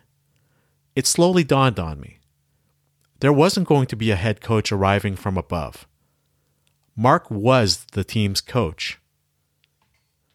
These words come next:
When I realized that Mark was on his own, I offered to help him. I didn't know what I would do,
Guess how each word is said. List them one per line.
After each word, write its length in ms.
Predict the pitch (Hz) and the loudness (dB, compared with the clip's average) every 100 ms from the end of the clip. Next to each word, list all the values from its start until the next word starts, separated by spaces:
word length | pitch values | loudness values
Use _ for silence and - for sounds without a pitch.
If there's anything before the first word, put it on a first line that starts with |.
| _ _ _ _ - | _ _ _ _ -4
When 160 | 139 | 0
I 60 | 151 | 2
realized 560 | 160 214 254 233 214 | 2 2 2 2 2
that 140 | 175 131 | 0 0
Mark 300 | 123 123 - | 0 0 -2
was 140 | 110 | -2
on 160 | 117 113 | 0 2
his 140 | 101 | 0
own, 320 | 101 85 80 - _ _ _ _ _ - | -2 -4 -8 -14 _ _ _ _ _ 0
I 160 | 156 | 2
offered 340 | 151 139 - 123 | 4 2 -2 -2
to 80 | 101 | -2
help 260 | 104 87 | -4 -6
him. 140 | 80 71 _ _ _ _ _ _ _ _ - _ | -12 -14 _ _ _ _ _ _ _ _ -20 _
I 80 | 135 | 0
didn't 220 | 180 190 | 2 2
know 80 | 180 | 4
what 180 | 156 139 | 4 4
I 80 | |
would 200 | 113 92 | 2 -2
do, 340 | - 113 76 | -2 -2 -2